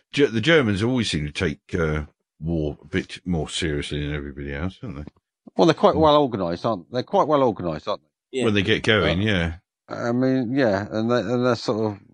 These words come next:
Speaker 2: their engineering's always been sort of, you know, very good. You, you know, you wouldn't think I work for a German company, but yeah, I, I, I sort of, um, <laughs>
Speaker 1: Yeah, you wanna watch what you say, Christ.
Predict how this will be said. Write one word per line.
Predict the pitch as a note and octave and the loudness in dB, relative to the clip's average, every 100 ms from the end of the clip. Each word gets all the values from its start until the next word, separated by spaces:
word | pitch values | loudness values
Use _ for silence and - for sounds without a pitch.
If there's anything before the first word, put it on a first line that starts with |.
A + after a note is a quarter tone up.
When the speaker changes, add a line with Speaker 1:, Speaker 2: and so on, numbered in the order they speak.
| _ - | _ 0
Speaker 2:
their | A2+ | 4
engineering's | C3 B2 A2 A#2 A#2 G#2+ G2 G2+ | 4 4 2 2 4 4 2 2
always | F#2+ E2 | 2 0
been | F#2+ F2+ | -2 -4
sort | - - F2+ E2+ | -2 -2 0 -2
of, | - | -4
you | G#2 | -2
know, | F2+ G2 G#2+ _ _ - | 0 0 -4 _ _ 0
very | G#2 F#2+ E2+ | 4 6 4
good. | - F#2 G#2+ - - _ - - _ _ - | 2 2 2 -2 -16 _ -20 -20 _ _ -2
You, | A#2 | 0
you | A#2+ | 4
know, | A#2+ | 6
you | A2 C3 | 6 6
wouldn't | D3+ A#2 | 4 4
think | D3+ A#2+ | 4 6
I | |
work | G#2 A2+ E2 | 6 4 2
for | G#2 | -2
a | |
German | F2 A#2 G2 F2 | 2 2 2 0
company, | A#2 G#2 - D#2+ | 0 -2 -2 -4
but | D#2 A2 | -2 0
yeah, | C3+ A#2+ | 2 4
I, | G#2 A2 A2+ | 4 4 2
I, | B2 A#2 C3 | 2 2 2
I | |
sort | - B2+ A#2 | 2 2 4
of, | A2 | 2
um, | A2 G#2+ - _ _ A#2 | 0 0 -6 _ _ -4
<laughs> | G#2+ _ G#2 _ _ _ _ _ _ _ - - | -4 _ -18 _ _ _ _ _ _ _ -20 -6
Speaker 1:
Yeah, | G2+ | -2
you | F#2+ A2+ | 0 2
wanna | C3 F#2 | 0 0
watch | G2 - | 0 -2
what | G#2 C#2 | -4 -4
you | |
say, | - B2 A2 | -4 -4 -4
Christ. | D2 - A2 E2 | -6 -6 -6 -6